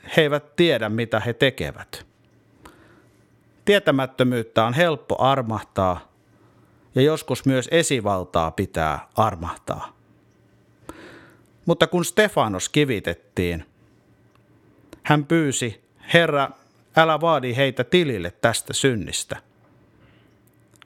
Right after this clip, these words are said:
Stefanosta kivitettiin tieten tahtoen, ja silti hän oli valmis antamaan heille anteeksi. Anteeksi antava mieli näkyy käytännössä siinä,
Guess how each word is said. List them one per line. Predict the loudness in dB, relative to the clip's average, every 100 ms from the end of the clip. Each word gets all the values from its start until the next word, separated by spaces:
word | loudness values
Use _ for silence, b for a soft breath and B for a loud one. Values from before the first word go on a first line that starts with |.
| -10
Stefanosta | 2 2 4 0 0 -2 -2
kivitettiin | 0 0 0 -2 -2 0 0
tieten | 2 2 2 -4 -4
tahtoen, | -4 -4 -6 -14 -12 -12 -14 _ _ _ _ _ b b b b b b b
ja | 0
silti | 2 2 2
hän | 0 0
oli | 0 0 2
valmis | 2 0 -4 -6 -8 -12 _ b b b b
antamaan | 2 2 0 -2 -2 -2
heille | -2 -4 -4
anteeksi. | -2 -2 -4 -12 -10 -8 -10 _ _ _ _ _ _ _ _ _ _ _ B B B B B B B B
Anteeksi | 2 4 2 0 0 0
antava | 2 0 0 2
mieli | 2 0 0
näkyy | -2 -2 -2 0
käytännössä | 4 2 2 -2 -2 -4 -4
siinä, | -4 -2 -4 -6